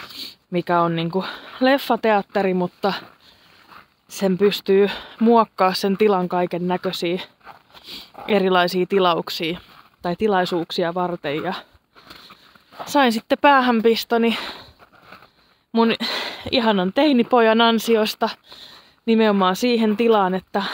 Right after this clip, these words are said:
ajettiin kerran ohi siitä. Ja mun poika vaan tokas, että, että toi on muuten paljon isompi paikka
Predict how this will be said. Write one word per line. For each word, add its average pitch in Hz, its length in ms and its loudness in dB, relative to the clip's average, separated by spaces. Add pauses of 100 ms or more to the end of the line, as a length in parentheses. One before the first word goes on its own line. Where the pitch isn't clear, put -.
(140)
ajettiin 208 440 0
kerran 214 320 2
ohi 208 260 2
siitä. 190 380 -2 (1500)
Ja 180 220 2 (800)
mun 190 120 -2
poika 208 320 4
vaan 185 200 2
tokas, 190 380 0
että, 170 320 -4 (460)
että - 160 -10
toi 220 140 2
on 220 80 2
muuten 208 220 0
paljon 226 280 4
isompi 208 440 0
paikka 185 420 0